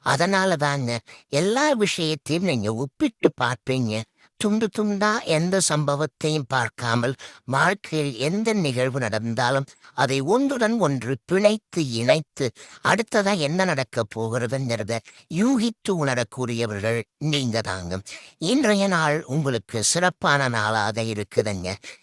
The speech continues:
"என்னங்க ஏழரை சனி, ஜென்ம சனி பாடாப்படுத்துது,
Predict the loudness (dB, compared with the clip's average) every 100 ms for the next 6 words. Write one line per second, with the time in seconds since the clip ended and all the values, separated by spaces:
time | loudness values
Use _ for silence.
0 | _ -2 -2 0 0 0 0 0 0 0
1 | 0 -2 -2 -2 -2 -2 -2 -2 -2 -2
2 | -2 -4 -6 _ _ -8 0 0 2 0
3 | -2 -4 -6 -6 -4